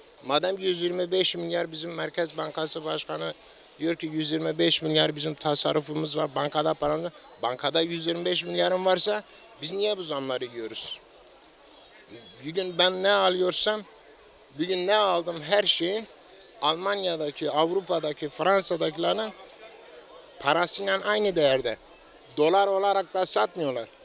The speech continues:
Bir gün marketlerde ne alıyorsan bunu sana euro olarak satıyorlar. Almanya'da bir gün bir on dokuza satılan yağın kilosu bir euro on dokuz sent.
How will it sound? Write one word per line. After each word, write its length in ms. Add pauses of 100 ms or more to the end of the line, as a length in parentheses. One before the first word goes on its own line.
(200)
Bir 100
gün 220 (200)
marketlerde 880
ne 60
alıyorsan 680 (420)
bunu 180
sana 320
euro 240
olarak 420
satıyorlar. 520 (960)
Almanya'da 600
bir 60
gün 140 (1500)
bir 240
on 200
dokuza 400
satılan 420
yağın 320
kilosu 540 (840)
bir 340
euro 240
on 240
dokuz 260
sent. 400